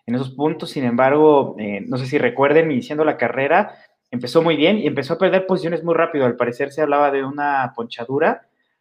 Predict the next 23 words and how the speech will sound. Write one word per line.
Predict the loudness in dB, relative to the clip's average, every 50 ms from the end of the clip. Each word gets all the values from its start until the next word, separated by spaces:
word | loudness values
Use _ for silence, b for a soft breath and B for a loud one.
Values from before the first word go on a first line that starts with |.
| _ _
eh, | -8 -4 -2 -2 -2 -4 -6 -8 -10 -10 -12
sin | -6 -2 0
embargo, | 2 2 2 0 -2 -6 -12 -18 _
no | -8 -6 -6 -6
sé, | -2 0 2 4 6 6
ahí | 6 4 4 4 2
ya | 2 2
no | 2 0 -2
se, | -2 -2 0 2 2 2 2 0 -2
se | -6 -8
esclareció | -8 -8 -4 -4 -4 -4 -2 -2 -2
el | -2 0
tema, | 0 0 2 2 0 0 0 0 0
eh, | -2 -4 -4
ya | -4 -6
no | -6 -6
se | -6 -6
dijo | -6 -6 -4 -6 -2
más | 2 2 2 2 0 B B B B B B B
y | -2 0
empezó | 0 2 2 2 4
a | 2
retroceder, | 2 2 2 -2 -2 0 2 2 2 2 0 -2 -10